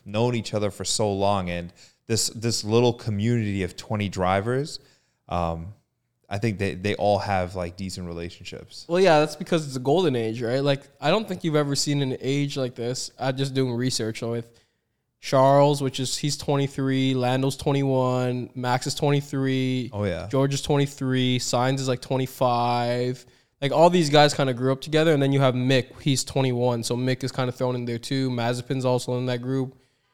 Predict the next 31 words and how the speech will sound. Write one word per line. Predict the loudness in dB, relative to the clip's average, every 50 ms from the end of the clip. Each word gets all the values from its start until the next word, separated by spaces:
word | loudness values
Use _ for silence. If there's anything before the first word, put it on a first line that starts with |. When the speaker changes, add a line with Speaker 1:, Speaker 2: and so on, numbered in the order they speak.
| _ _ _ _ -2
Speaker 2:
If | 0 0 2 4
Alex | 6 6 6 6 6 4
Albon | 2 4 4 4 6 4 4 4
eventually | 4 4 2 2 2 0 0
gets | 0 0 0
a | 0
seat, | -2 0 0 0 0
like, | 0 -2 0 2
there's | 4 4 6 6
a, | 4 2 2 -2 -10 _ _ -6 -2 -2
a | 0
golden | 4 6 8 8 8 6 4
age | 4 4 4
of | 2 2
young | 2 2 2 2
drivers, | 2 2 4 4 2 2 0 -2 -2
so | -2 -2 -2 -2 -4 -6 -10 -18 _ _ _ _ -4
I | -2
think | 2 4 4 4 4
it's | 2 2 2
gonna | 2 4 4
be | 4 4
very | 4 6 6 6 6
interesting | 4 2 0 -2 -2 0 0
to | 0
see | 0 0 0
if | -2 0
their | -2 -2
relationship | -2 0 -2 -2 -2 -4 -6 -4 -4 -4 -6
stays | -4 -4 -2 -2 -2 -2
strong | -4 -4 -2 -2 0 0 0 -2 -4 -8